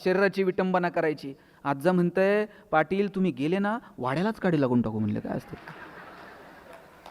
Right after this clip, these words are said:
तुम्ही जे पेरणार आहात, तेच उगवणार आहे." गहू पेरून ज्वारी उगवते का? ज्वारी पेरून हरभरा उगवतोय का? आपण जे पेरणार ते उगवणार. म्हणून काय पेरायचं ना लेकरांच्या बाबतीमध्ये,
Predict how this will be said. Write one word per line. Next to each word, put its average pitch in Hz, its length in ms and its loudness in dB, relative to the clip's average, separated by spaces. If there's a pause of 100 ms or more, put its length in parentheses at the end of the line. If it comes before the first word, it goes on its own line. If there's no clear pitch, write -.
(680)
तुम्ही 170 360 4
जे 160 280 2
पेरणार 143 500 0
आहात, 143 460 4 (840)
तेच 143 300 -6
उगवणार 107 440 -10
आहे." - 280 -18 (380)
गहू 175 200 6
पेरून 202 320 2
ज्वारी 190 240 4
उगवते 214 340 2
का? 220 140 -8 (720)
ज्वारी 175 260 6
पेरून 214 220 4
हरभरा 202 340 2
उगवतोय 214 340 4
का? 220 140 -12 (520)
आपण 349 400 0
जे 247 280 0
पेरणार 330 460 2
ते 277 120 -6
उगवणार. 226 440 2 (200)
म्हणून 262 200 2
काय 233 320 2 (140)
पेरायचं 240 460 4
ना 254 80 -2
लेकरांच्या 214 480 -2
बाबतीमध्ये, 165 580 -4